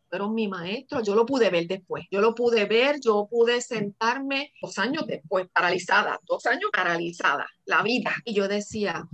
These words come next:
la gente me decía, "Eso, vas a tener que vivir con eso toda la vida. Eso es así."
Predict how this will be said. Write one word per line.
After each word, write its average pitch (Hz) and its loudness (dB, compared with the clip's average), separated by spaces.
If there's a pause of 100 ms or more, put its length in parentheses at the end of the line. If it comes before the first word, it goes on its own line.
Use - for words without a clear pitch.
(320)
la 185 -4
gente 190 -6
me 220 -2
decía, 208 -6
"Eso, 302 -6
vas 208 -8
a 294 -10
tener 302 -12
que 285 -10
vivir 285 -10
con 208 -6
eso 269 -10
toda 262 -8
la 226 -10
vida. 190 -8
Eso 320 -10
es - -10
así." 208 -8